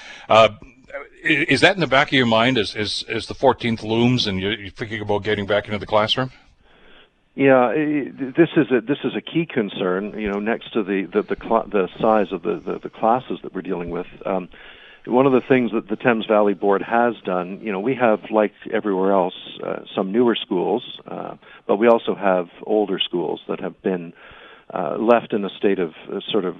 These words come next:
Speaker 2: disrepair and, and, and in need of repair, uh, and that's gone over a period of years. Um, so, you know, we have stock that's old and needs replacing. What the board has done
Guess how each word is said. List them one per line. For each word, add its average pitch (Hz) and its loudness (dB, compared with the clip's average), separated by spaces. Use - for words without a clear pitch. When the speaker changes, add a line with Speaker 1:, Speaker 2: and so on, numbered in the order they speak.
Speaker 2:
disrepair 101 0
and, 90 -6
and, 92 -10
and 92 -8
in 101 -8
need 123 2
of 98 -4
repair, 92 -2
uh, - -2
and 107 -6
that's 131 -2
gone 107 2
over 85 -4
a 92 -8
period 85 -4
of 76 -10
years. 80 -8
Um, 87 0
so, 95 4
you 117 -4
know, 98 -2
we 90 -6
have 101 0
stock 104 4
that's 87 -6
old 117 4
and 98 -6
needs 98 -8
replacing. 101 -2
What 104 -6
the 107 -10
board 120 2
has 104 -2
done 87 -6